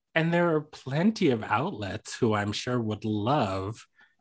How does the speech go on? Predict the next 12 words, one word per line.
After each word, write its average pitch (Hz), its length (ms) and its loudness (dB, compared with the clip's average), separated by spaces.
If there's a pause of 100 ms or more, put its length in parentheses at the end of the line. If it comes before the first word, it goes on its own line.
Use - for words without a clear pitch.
(100)
to 113 100 4
have, 104 400 4 (240)
you 113 100 -2
know, 101 360 -4
a 117 40 -2
nice 107 360 0
big 101 280 -4
juicy 104 340 -4
piece 104 360 -6
of 101 160 -6
transphobic 101 760 -4
commentary. 101 720 -2